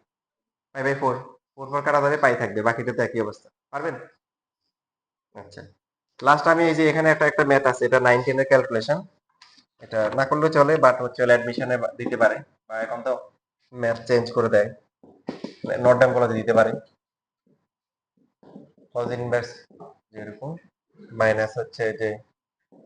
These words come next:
cos inverse হচ্ছে হলো root six plus one divided by two root three। আজকে আমাদের লাস্ট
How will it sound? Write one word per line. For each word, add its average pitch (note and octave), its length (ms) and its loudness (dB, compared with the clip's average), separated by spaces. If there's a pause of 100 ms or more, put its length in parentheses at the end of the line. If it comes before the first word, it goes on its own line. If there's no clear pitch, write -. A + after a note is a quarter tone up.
(200)
cos A2+ 160 -12 (100)
inverse A2 400 -2
হচ্ছে - 280 -10
হলো A2 160 -2 (340)
root A2 160 -6 (100)
six A#2+ 140 -10 (160)
plus A2 200 2 (120)
one C#3 180 -2
divided G#2+ 340 -6
by C#3+ 80 0 (680)
two B2 140 -18
root G#2 180 -12
three। G#2 200 -6
আজকে - 220 -8
আমাদের A2+ 260 -4
লাস্ট G2+ 180 0